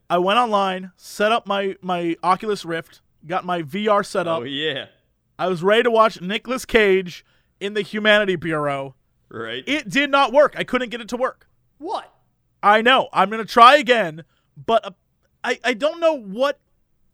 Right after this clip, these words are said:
Speaker 1: it is because apparently it,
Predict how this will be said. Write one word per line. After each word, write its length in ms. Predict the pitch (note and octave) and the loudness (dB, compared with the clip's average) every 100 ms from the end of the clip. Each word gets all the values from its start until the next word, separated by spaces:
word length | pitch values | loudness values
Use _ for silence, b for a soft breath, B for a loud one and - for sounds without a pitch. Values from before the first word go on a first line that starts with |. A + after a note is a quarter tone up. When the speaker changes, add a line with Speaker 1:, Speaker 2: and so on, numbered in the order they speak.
| _ - | _ -16
Speaker 1:
it 160 | A#3+ - | -16 -10
is 540 | B3 E4 F#4 F#4 - _ _ _ | -6 -4 -6 -10 -20 _ _ _
because 760 | A#3 G3 C#4 C#4 C4 B3+ G#3+ - _ _ _ A3 | -14 0 2 4 4 2 -12 -20 _ _ _ -12
apparently 1080 | A3+ - - D#4 G4+ D#4 G#3 G#3+ G#3 G3+ - _ _ _ _ _ _ _ _ _ _ _ _ _ _ | -12 -14 -8 -8 -8 -10 -10 -10 -10 -16 -20 _ _ _ _ _ _ _ _ _ _ _ _ _ _
it, 260 | A#3+ B3 | -12 -12